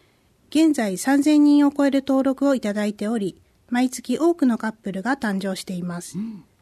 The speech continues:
Speaker 1: また、成婚につながったカップルは、令和六年度だけで六十九組となるなど、たくさんの方からおめでたい報告をいただいています。
Speaker 2: ああ、それは嬉しいですね。マッチングにあたって何か工夫されていることはありますか？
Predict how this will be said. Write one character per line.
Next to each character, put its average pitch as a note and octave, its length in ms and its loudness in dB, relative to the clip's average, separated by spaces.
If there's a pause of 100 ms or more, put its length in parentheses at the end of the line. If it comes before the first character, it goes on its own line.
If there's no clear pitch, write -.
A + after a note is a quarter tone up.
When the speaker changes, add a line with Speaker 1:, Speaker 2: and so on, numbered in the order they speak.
(160)
Speaker 1:
ま C#4 100 0
た、 A3+ 240 -6 (160)
成 C#4 260 -2
婚 D4 220 2
に D4 80 4
つ D4 140 0
な C#4+ 100 4
が C#4+ 80 0
っ C#4+ 60 -4
た C#4+ 120 -6
カ D4 120 -4
ッ C#4+ 60 -2
プ A3 180 -8
ル F#3 160 -6
は、 E3 220 -10 (260)
令 D4 180 2
和 A3 140 0
六 G3+ 200 -4
年 C4 220 4
度 G3+ 100 -6
だ F#3 120 -8
け F#3+ 120 -8
で E3+ 220 -10
六 G#3+ 220 -4
十 C4+ 200 -2
九 D4+ 220 0
組 F#3 300 -6
と A3 240 -8
な G3+ 160 -4
る F3 100 -6
な F3+ 140 -10
ど、 E3+ 160 -14 (400)
た A3+ 100 -8
く - 80 -18
さ E4+ 160 0
ん E4 60 6
の D#4 80 2
方 A#3 240 -6
か G3 100 -10
ら F3 180 -6
お G3 40 -8
め A3 160 0
で A3 100 -4
た A3 140 -6
い G#3 80 -4
報 F#3+ 180 -6
告 F#3 240 -8
を D4 80 2
い C#4+ 60 -2
た G#3 100 -6
だ F#3+ 100 -8
い F3+ 100 -8
て B3+ 100 -6
い G3 100 -4
ま E3+ 220 -10
す。 - 80 -18
Speaker 2:
あ - 20 -14 (180)
あ、 - 40 -20
そ - 120 -16
れ C#3 60 -14
は F3+ 180 -8
嬉 G3+ 220 -2
し B3 80 -8
い A#3 60 -6
で A#3+ 80 -6
す A#3 100 -8
ね。 A3 300 -4 (340)
マ G3 100 -2
ッ G#3 40 -6
チ - 180 -6
ン E4+ 60 0
グ E4+ 100 -2
に D#4 160 4
あ C#4+ 60 0
た C#4 100 -4
っ C4+ 60 -4
て C4 240 -6 (180)
何 C4 240 4
か D#3 200 -6
工 - 100 -20 (180)
夫 A#3 60 0
さ A3+ 120 -4
れ A3 80 -2
て A3 120 -4
い G#3 40 0
る G#3 80 -2
こ G#3 120 -6
と G#3+ 100 -4
は D3+ 80 -4
あ B2 60 -8
り C#3 80 -10
ま E3+ 120 -6
す - 100 -16
か？ E3+ 280 -10